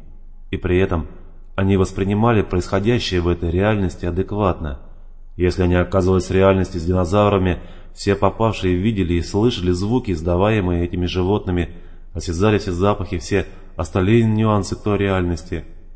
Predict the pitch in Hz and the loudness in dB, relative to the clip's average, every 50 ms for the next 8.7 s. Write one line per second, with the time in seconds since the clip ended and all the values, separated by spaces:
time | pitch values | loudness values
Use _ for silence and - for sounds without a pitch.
0 | - - - - 95 87 - - 95 90 90 85 87 92 92 95 95 92 87 87 | -18 -12 -6 -2 -2 -2 0 0 0 0 0 2 2 4 4 4 4 2 2 0
1 | 87 87 87 90 90 85 101 107 95 92 82 87 85 80 82 101 104 95 - - | 2 2 2 2 2 2 0 0 0 0 0 0 0 0 0 0 0 0 -2 -2
2 | 87 82 80 73 - - - - - - - - - - 85 92 85 92 98 95 | -2 -2 -2 -2 -4 -8 -14 -18 -18 -18 -18 -16 -8 -4 -2 0 2 2 2 2
3 | 92 - - 107 95 90 95 92 95 98 107 117 107 95 90 85 - - 85 80 | 2 2 2 2 2 4 4 4 4 4 4 4 2 2 0 -2 -2 -4 -4 -2
4 | 85 85 82 - - 110 104 90 92 85 - - 90 87 87 82 - - 98 82 | -2 -4 -2 -2 -2 -2 0 0 -2 -2 -2 -2 0 0 0 0 0 0 -2 -2
5 | - - - 78 76 73 71 67 - - - - - - - - - - - - | -2 -4 -10 -8 -8 -8 -8 -8 -10 -12 -16 -18 -18 -18 -18 -18 -18 -18 -18 -18
6 | - - - - 85 82 87 - - 95 92 90 90 90 90 90 92 90 87 90 | -16 -10 -6 -4 -2 -2 -2 0 2 2 4 4 4 2 2 2 2 0 2 2
7 | 90 95 95 90 85 78 - - - - 78 - - - 101 90 92 90 87 85 | 2 2 2 0 -2 -4 -6 -8 -10 -10 -12 -6 -4 -2 -2 0 0 0 0 0
8 | 85 87 82 85 85 85 82 - - 98 98 87 - - | -2 -2 -2 0 0 -2 -2 -2 0 0 0 0 -2 -6